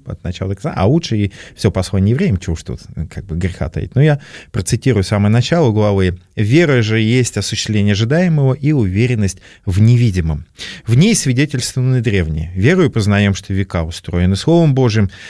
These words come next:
так что из невидимого произошло видимое. Верою Авель принес Богу жертву лучшую, нежели Каин, ею получил свидетельство, что он праведен, как засвидетельствовал Бог о дарах его. Ею он и по смерти говорит еще.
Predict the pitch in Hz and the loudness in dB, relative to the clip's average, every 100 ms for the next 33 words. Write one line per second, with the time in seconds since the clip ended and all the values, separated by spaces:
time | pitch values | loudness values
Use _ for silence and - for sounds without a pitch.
0 | - - - 135 - - 113 98 113 107 | -20 -10 -2 -2 -2 0 0 2 2 2
1 | 151 151 123 107 98 92 95 - 127 104 | 2 2 2 0 -2 -2 -4 -2 -2 0
2 | 90 82 82 76 - - 98 127 160 127 | 0 0 0 -2 -6 -6 0 2 2 0
3 | - 120 120 95 104 104 104 98 117 131 | 0 0 2 0 0 2 0 0 -2 0
4 | 117 123 123 120 120 113 104 95 92 110 | 0 0 -2 0 0 0 -2 0 0 0
5 | 110 165 165 107 107 131 123 120 113 131 | 0 2 2 2 2 2 2 -2 0 -2
6 | - 113 107 143 143 113 - 101 - 135 | -2 -4 0 0 0 -4 -6 -6 -2 -2
7 | 117 98 92 90 85 85 - - - 104 | 0 0 2 2 0 -4 -8 -8 -2 0
8 | 101 92 98 110 98 90 104 98 95 110 | 0 0 0 0 -2 -6 -2 -2 0 -2
9 | 107 107 104 85 - 85 82 82 - - | 0 0 0 0 -2 -4 -2 -4 -8 -12
10 | - 104 113 131 131 127 127 127 - 151 | -2 2 4 4 4 2 0 -2 0 0
11 | 113 92 92 85 82 82 - 85 | 0 -2 0 -2 -4 -8 -8 -8